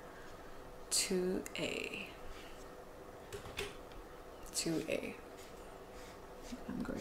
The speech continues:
to box this. This is our solution right here. Yeah, so, so in this video, let us recap.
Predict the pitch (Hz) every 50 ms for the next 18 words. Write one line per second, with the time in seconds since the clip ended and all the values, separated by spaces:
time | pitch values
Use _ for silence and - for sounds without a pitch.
0 | - - - - - - - - - - - - - - - - - - - -
1 | - - - - - - - - - - - - - - - - - - 156 160
2 | 160 160 - - - - 226 240 254 254 - - - - - - - - - -
3 | - - - - - - - - - - - - - - - - - 160 160 156
4 | - 165 160 165 165 175 165 165 170 165 - - - - - - - - - -
5 | - - - - - - - - - - 175 175 170 170 - 202 196 214 226 -
6 | - - - - - - - - - - - 190 190 - - 208 - - - -
7 | - - - - - - - - - - - - - - - - - - - -
8 | - - - - - - - - - - - - - - - 180 170 165 165 165
9 | 170 165 - - - - - - - - - - - - - - - - - -
10 | - - - - - - - - - - - - 190 196 214 233 226 - 208 214
11 | 214 220 214 208 208 208 208 202 196 180 - - - - - - 202 196 190 190
12 | - - 185 170 - - 170 156 160 165